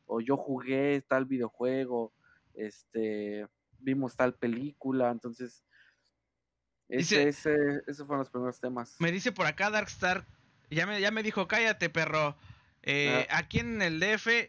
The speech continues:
Speaker 2: ya muchos usan el, el tapahocicos, el cubrebocas, ya lo están usando. Este, digo, por una parte, pues qué bueno, ¿no? Demasiado tarde, diría yo, ¿no? Porque en realidad no tendrían por qué haberlo dejado de usar.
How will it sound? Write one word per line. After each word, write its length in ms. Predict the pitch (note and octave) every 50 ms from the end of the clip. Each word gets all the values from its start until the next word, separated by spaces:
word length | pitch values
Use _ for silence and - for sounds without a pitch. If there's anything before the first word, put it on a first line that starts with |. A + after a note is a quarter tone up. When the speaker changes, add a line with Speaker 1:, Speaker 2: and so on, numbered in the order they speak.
| - E3+
Speaker 2:
ya 300 | D#3+ F#3+ G3 G3+ G3+ F#3
muchos 460 | F3+ F#3 G3 G3+ - - G#3+ G3 - -
usan 360 | G#3+ F3+ - G#3 F#3+ F#3 D#3+
el, 140 | D3+ D3 D3 -
el 260 | - D#3 D3 C#3+ C#3
tapahocicos, 760 | C#3 C#3 C#3 - D3+ D3 C#3+ - - G#3 G#3 - - G#3 F3+
el 100 | E3+ D#3
cubrebocas, 680 | D3+ D3+ C#3+ C#3+ D3 D3 D#3+ E3+ E3+ E3+ F3+ F3+ F3+ D#3
ya 100 | C#3+ C#3+
lo 80 | D#3
están 240 | D3+ D3 - D#3+ D#3
usando. 500 | D#3+ D#3 - F#3 E3 D#3+ C#3 B2+ C3+ G3 - _ _ _ _ _ _ _ _ _ _ _ _ -
Este, 680 | - D3+ D3+ C#3+ - - - D#3 D3+ D3 D3+ D3+ -
digo, 380 | F#3 G#3+ B3+ C#4 C#4 - C#4 -
por 140 | - G#3+ C4
una 160 | D#4 F4+ F4+
parte, 440 | - E4+ E4 E4 - F4+ F4 D4 G#3+ E3+
pues 160 | E3+ F3+ -
qué 80 | - C4+
bueno, 300 | C#4+ D4+ E4 F4 E4 C4
¿no? 120 | C4+ E4 A#4 A#4 - _ _ _ _ _ E3+
Demasiado 440 | F3+ F3 F3 F3+ - C4 D4+ D#4
tarde, 260 | - - - - C#4 G3+
diría 260 | F#3 F#3+ G#3 A3+ A#3
yo, 220 | A#3 A#3+ C4 B3+ G#3
¿no? 180 | F#3 A#3+ - -
Porque 260 | G3+ F3+ - - E3+
en 100 | E3+ E3+
realidad 360 | D#3+ E3 E3 F3 F3+ G3 A#3+ B3+
no 120 | C#4 C4+
tendrían 300 | - B3+ A#3+ A#3 A#3+ A#3+
por 160 | G#3 A3 G3
qué 80 | - G#3+
haberlo 260 | G3+ G3+ A3 A3 A3
dejado 360 | G3+ E3+ - F3 F#3 F#3 F#3
de 80 | F#3 F#3
usar. 340 | F#3 F#3 - B3 B3+ A#3+